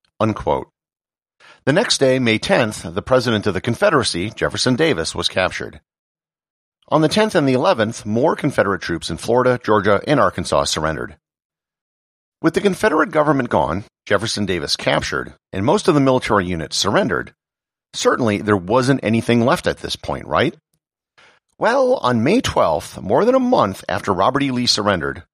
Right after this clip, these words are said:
was the last battle of the Civil War, the Battle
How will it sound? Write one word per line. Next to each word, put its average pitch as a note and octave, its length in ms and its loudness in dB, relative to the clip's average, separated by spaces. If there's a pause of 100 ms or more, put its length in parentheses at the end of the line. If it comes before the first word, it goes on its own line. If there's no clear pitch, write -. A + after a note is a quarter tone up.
was C#3+ 220 0
the F3+ 100 2
last G2+ 480 0
battle D2+ 320 2
of E2 100 -4
the F#2 80 -4
Civil D2 360 -2
War, D#2 400 -2 (520)
the E2+ 60 -6
Battle A#2+ 420 0